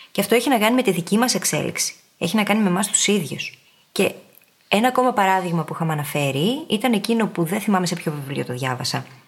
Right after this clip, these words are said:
Ότι αν θες να αποκτήσεις το ψηλότερο κτίριο στην πόλη, ένας τρόπος είναι να γκρεμίσεις όλα τα υπόλοιπα και να μείνει μόνο το δικό σου, και ένας άλλος τρόπος είναι να χτίσεις το ψηλότερο κτίριο στην πόλη. Πράγμα που σημαίνει ότι έχεις επενδύσει στην υποδομή του,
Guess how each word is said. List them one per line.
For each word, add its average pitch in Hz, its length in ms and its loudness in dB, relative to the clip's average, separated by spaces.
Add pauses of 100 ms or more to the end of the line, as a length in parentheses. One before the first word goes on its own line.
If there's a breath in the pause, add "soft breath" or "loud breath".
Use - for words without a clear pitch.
(300)
Ότι - 200 -4
αν 175 80 2
θες 208 140 -2
να 214 60 0
αποκτήσεις 185 480 -2
το - 60 -4
ψηλότερο 165 480 -2
κτίριο 147 480 -2 (100)
στην - 220 -12
πόλη, 131 520 -2 (460 loud breath)
ένας 208 260 0
τρόπος 185 300 0
είναι 175 140 -2
να 156 80 -2
γκρεμίσεις 147 400 0
όλα 180 140 0
τα 165 80 -2
υπόλοιπα 135 540 -4
και 180 100 -2
να 151 80 0
μείνει 156 160 -2
μόνο 147 200 -2
το 131 80 -4
δικό 139 260 -4
σου, 277 160 -2 (300 loud breath)
και - 80 2
ένας 269 220 4
άλλος 277 260 2
τρόπος 170 340 0
είναι 311 180 0
να 320 120 2
χτίσεις - 380 2
το 320 100 -2
ψηλότερο 175 480 2
κτίριο 139 460 0 (160)
στην - 180 -2
πόλη. 151 320 2 (260 loud breath)
Πράγμα 202 300 2
που 202 80 -4
σημαίνει 156 440 0
ότι 185 140 0
έχεις 180 160 0
επενδύσει 156 520 0
στην 240 200 0
υποδομή 185 460 0
του, 147 200 -8